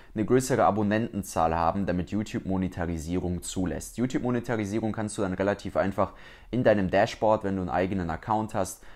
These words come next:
einstellen, unter Einstellungen logischerweise, und hast dann die Möglichkeit, einige Cents pro Klicks zu verdienen, die du auf deine YouTube-Videos kriegst. Leider fällt das immer weniger aus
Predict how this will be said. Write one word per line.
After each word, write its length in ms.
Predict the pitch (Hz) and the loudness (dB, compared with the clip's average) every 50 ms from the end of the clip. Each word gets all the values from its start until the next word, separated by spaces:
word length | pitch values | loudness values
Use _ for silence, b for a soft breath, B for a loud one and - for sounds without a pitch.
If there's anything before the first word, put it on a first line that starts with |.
| B B - | B B 0
einstellen, 760 | - 107 120 135 131 - - 127 117 117 117 113 107 101 90 | 2 2 2 0 -2 0 2 2 4 4 2 0 -2 -4 -2
unter 280 | 90 92 87 92 80 | -4 -2 0 0 0
Einstellungen 720 | 65 78 107 123 127 - - - 101 101 107 104 101 95 | 0 2 0 0 -2 -2 -2 0 0 0 0 0 -2 0
logischerweise, 760 | 95 95 98 95 95 - - 87 82 85 85 87 85 92 90 87 B B B B B B - | 0 0 0 -2 -2 -2 -4 -2 0 0 0 0 -2 -2 -4 -4 B B B B B B -6
und 140 | 104 98 | -4 -2
hast 220 | 92 92 92 - - | 0 0 0 0 2
dann 120 | 98 101 | 2 2
die 80 | 101 101 | 2 2
Möglichkeit, 760 | 95 95 98 95 - 95 90 - - 98 85 80 82 82 - | 2 2 0 0 0 -4 -4 -4 -2 0 0 2 2 0 -2
einige 360 | - 78 90 98 101 95 87 90 | -2 -2 0 0 0 0 -2 -4
Cents 500 | 87 - - 85 85 87 87 82 - - | -4 -2 -2 -2 -2 -2 -4 -6 -8 -12
pro 320 | - - - - 90 87 | -14 -12 -6 -4 -4 -4
Klicks 500 | - - - 90 87 87 - - - - | -4 -6 -4 -4 -4 -4 -4 -8 -12 -14
zu 140 | - - 85 | -12 -12 -12
verdienen, 680 | 80 - 85 85 76 87 92 90 87 85 87 85 B B B B B - | -8 -6 -6 -4 -2 -2 -2 0 0 -2 -4 -4 B B B B B -6
die 80 | 98 | -2
du 80 | 87 92 | 0 0
auf 140 | 92 85 - | 0 0 -2
deine 180 | - 85 85 | -4 -2 -2
YouTube-Videos 880 | 85 78 80 82 80 - - 85 - 87 82 78 - 82 80 78 - - | -4 -4 -4 -6 -6 -8 -10 -8 -6 -6 -6 -6 -6 -6 -6 -8 -10 -10
kriegst. 380 | - - 87 - - - - 80 | -4 -4 -4 -4 -4 -8 0 4
Leider 280 | 87 95 120 123 131 | 6 6 8 6 4
fällt 260 | 131 - 139 120 120 | 2 2 0 0 2
das 160 | 117 104 - - | 0 -2 -4 -6
immer 340 | - 107 123 123 117 101 | -6 -2 0 0 2 2
weniger 460 | 107 113 113 110 107 95 95 87 80 - | 0 0 0 0 0 2 4 4 4 2
aus 380 | 95 107 127 147 143 - - | 2 0 0 -2 -4 -8 -12